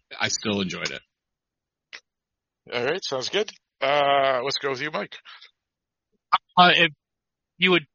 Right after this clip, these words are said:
Speaker 3: told me a week ago that this was an episode that was gonna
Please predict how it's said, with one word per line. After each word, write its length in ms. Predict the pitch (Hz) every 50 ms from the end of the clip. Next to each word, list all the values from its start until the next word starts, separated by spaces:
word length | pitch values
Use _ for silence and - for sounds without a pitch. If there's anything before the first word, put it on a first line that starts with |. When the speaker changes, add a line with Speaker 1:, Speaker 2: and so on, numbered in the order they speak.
| _ _ -
Speaker 3:
told 240 | 214 233 262 269 214
me 480 | 220 196 190 190 196 208 220 202 156 - _ _ _ _ _ _ - - - - _ _ _ _ _ _ _ _ _ _ -
a 40 | 120
week 240 | 127 165 180 - -
ago 420 | 151 120 123 120 113 107 107 147 165 _ _ _ _ _ _ _ _ _ _ _ _ _ _ _
that 140 | - 135 131
this 120 | 156 156 -
was 160 | 180 151 139 151
an 80 | 147
episode 520 | 143 156 147 - 156 - - 170 151 151 143
that 80 | 135
was 120 | 135 135 123
gonna 200 | 143 139 131